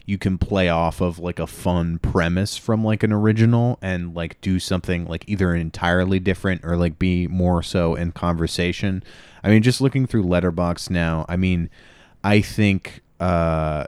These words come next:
I've only seen, in terms of the sequels to Night of the Living Dead, Dawn of the Dead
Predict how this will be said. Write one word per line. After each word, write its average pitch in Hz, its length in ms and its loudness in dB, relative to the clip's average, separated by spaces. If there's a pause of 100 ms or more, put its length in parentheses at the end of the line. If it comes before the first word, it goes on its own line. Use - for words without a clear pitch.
I've 107 180 4
only 127 240 4
seen, 107 360 -2
in 98 100 -6
terms 98 220 -2
of 85 100 -8
the 85 60 -8
sequels 90 420 -6
to 90 100 -8
Night 87 160 -2
of 85 60 0
the 85 80 -2
Living 87 320 0
Dead, 80 400 -4
Dawn 90 260 0
of 87 120 0
the 87 100 -2
Dead 80 460 -4